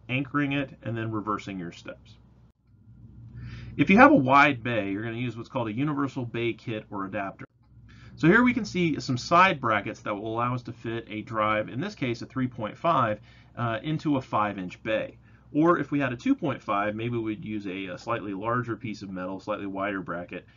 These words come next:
in order to fit it in, uh, to a three and a half inch bay. Has been known to happen. So you always wanna make sure that you are, um,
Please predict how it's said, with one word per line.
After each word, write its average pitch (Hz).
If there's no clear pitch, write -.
in 113
order 101
to 95
fit 104
it 95
in, 90
uh, 82
to 104
a 92
three 151
and 139
a 110
half 87
inch -
bay. -
Has 107
been 98
known 95
to 98
happen. 98
So 120
you 135
always 151
wanna 147
make 131
sure 123
that 113
you 113
are, 104
um, 92